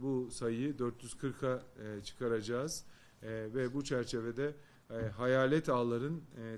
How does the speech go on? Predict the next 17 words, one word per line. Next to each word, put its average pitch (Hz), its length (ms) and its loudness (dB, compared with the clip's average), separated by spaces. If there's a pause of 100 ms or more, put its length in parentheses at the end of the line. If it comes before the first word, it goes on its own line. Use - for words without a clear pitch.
temizlenme 123 560 -2
sürecini, 127 560 2 (480)
e, 113 260 -2
başlattık. 120 640 0
Şu 127 220 -4
ana 127 160 -2
kadar 127 320 -2 (100)
elli 131 260 0
bin 135 100 0
metrekare, 120 640 -2 (420)
e, 117 100 -4
hayalet 123 600 2
ağın, 117 240 2
e, 110 460 -6 (120)
temizlemesini, 120 1040 -2 (140)
bertarafını 120 680 2
yaptık. 110 460 -2